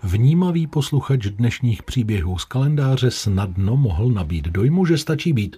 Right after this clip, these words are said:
urostlý, přiměřeně drzý a dostatečně otřískaný životem,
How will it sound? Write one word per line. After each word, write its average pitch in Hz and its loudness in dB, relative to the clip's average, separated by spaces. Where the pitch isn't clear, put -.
urostlý, 156 0
přiměřeně 104 -2
drzý 131 0
a 104 -4
dostatečně 107 -4
otřískaný 90 -4
životem, 180 2